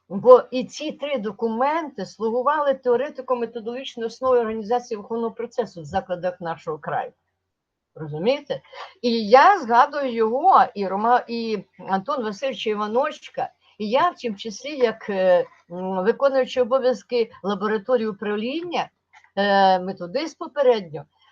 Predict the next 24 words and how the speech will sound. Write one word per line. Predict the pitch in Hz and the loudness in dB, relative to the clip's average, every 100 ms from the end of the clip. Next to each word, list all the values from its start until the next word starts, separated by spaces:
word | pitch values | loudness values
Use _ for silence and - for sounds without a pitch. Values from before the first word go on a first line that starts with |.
| _ | _
ми | 175 220 254 254 254 - | -4 4 8 8 6 0
проводили | 240 233 269 240 240 233 | -2 0 0 0 0 -2
спільний, | - 247 269 247 247 226 - _ - 196 | -4 -10 -8 -2 -2 -2 -8 _ -14 -8
е, | 202 196 190 | -2 0 0
такий | 190 196 254 | -2 -6 0
обласний | 233 202 202 - 240 | 0 -2 -8 -6 -6
семінар | 226 - 208 226 240 | -6 -12 -4 0 0
для | 196 202 | 0 -8
керівників | 202 196 185 185 180 - 262 302 - _ _ _ _ _ _ _ _ _ | -8 -8 -8 -8 -10 -10 -8 -8 -10 _ _ _ _ _ _ _ _ _
і | 240 240 233 226 190 _ | -10 -6 0 0 -2 _
керівників | - 220 233 233 254 | 0 2 2 2 0
методоб'єднання | 240 220 214 196 202 226 214 - | -2 -4 -4 -4 0 0 0 -8
трудового | 202 202 185 190 214 185 | -4 -4 -4 -2 0 2
навчання | 185 175 - 165 180 190 262 262 165 _ - | 0 -4 -8 -10 -6 -2 0 0 -4 _ -10
на | 185 196 | 0 0
теренах | 185 240 240 226 214 214 | 4 4 4 2 -4 -6
Прикарпаття. | 190 190 196 196 208 196 - - 147 - _ | -12 -6 -6 -4 -2 -2 -4 -8 -8 -10 _
Це | - | 2
було | 254 180 185 180 175 - | 2 2 4 4 4 -2
і | 214 196 190 - _ | -6 -2 -2 -4 _
Білавичева | 160 214 247 208 190 175 180 | -2 4 4 2 -4 -4 -4
школа | - - 254 269 254 | -4 0 4 6 4
Середній | 254 247 233 202 | 4 2 2 -2
Березів | 202 220 226 233 202 196 | -8 -2 2 2 0 -8